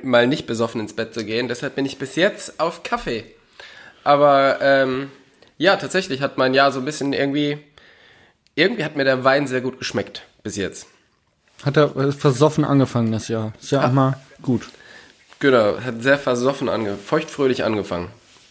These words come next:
Speaker 1: Genau. Von daher, alles gut. Jasper, wie bist du ins neue Jahr gekommen?
Speaker 2: Haben wir das nicht in der letzten Folge schon erzählt?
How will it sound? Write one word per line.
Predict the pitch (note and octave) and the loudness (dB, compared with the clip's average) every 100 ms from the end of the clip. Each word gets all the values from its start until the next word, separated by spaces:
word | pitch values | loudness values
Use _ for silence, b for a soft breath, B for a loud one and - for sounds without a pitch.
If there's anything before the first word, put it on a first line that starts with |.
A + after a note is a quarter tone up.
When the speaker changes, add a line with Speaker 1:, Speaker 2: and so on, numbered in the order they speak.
| _ | _
Speaker 1:
Genau. | - B3 - - B B B B B B B B B B B - | 0 2 2 -4 B B B B B B B B B B B -6
Von | F3+ F3+ | 0 4
daher, | G3+ A3 A3 G#3+ B B B F3+ - | 4 4 2 0 B B B -8 2
alles | F#3+ G3 | 2 2
gut. | G#3 F3 D#3+ | 0 -2 0
Jasper, | G3 F3+ D#3+ | -2 0 0
wie | F3+ | 0
bist | E3+ E3+ - | -2 -6 -6
du | F3 | -4
ins | D#3+ E3 | -2 -2
neue | D#3 | 0
Jahr | E3+ D#3 | 0 -2
gekommen? | A2+ A2+ G#2+ - b b - - _ - | -6 -10 -12 -20 b b -20 -20 _ -2
Speaker 2:
Haben | D#3 | 2
wir | G3 | 4
das | F#3 D#3+ | 4 2
nicht | E3+ | 2
in | |
der | D#3 | 4
letzten | E3 E3+ D3 | 2 0 0
Folge | D3+ C#3 | 2 2
schon | C#3+ | 0
erzählt? | C3+ B2 C#3 F3+ | -4 -4 -2 -4